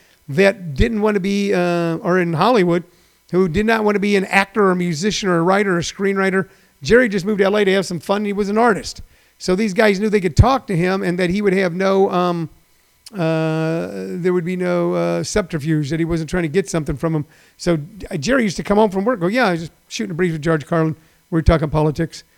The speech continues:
Um, yeah, so I know, I'm gonna get Jerry to tell us some of those stories here on Facebook sometime very soon.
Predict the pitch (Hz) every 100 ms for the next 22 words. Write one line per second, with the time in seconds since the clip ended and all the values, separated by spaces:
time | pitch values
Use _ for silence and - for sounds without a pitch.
0 | _ _ 202 180 180 175 175 170 165 -
1 | _ _ _ _ - - - 208 214 170
2 | 214 208 220 214 233 220 220 156 226 196
3 | - 214 220 - 185 180 165 - 180 175
4 | - 208 196 165 156 180 175 - 165 -
5 | _ _ _ - 185 160 175 165 147 139
6 | 180 175 165 - - 185 185 170